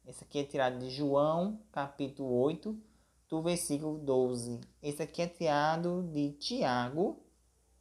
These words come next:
né? Do livro de Tiago, capítulo, ca-,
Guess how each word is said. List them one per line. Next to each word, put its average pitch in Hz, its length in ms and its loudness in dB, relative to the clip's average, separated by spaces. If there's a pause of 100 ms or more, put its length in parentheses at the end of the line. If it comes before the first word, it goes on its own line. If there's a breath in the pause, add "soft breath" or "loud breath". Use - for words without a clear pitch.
(280)
né? 135 400 -4 (580)
Do 139 120 -2
livro 131 180 -4
de 143 100 -18
Tiago, 143 800 0 (1080)
capítulo, 135 560 -2
ca-, 139 320 -6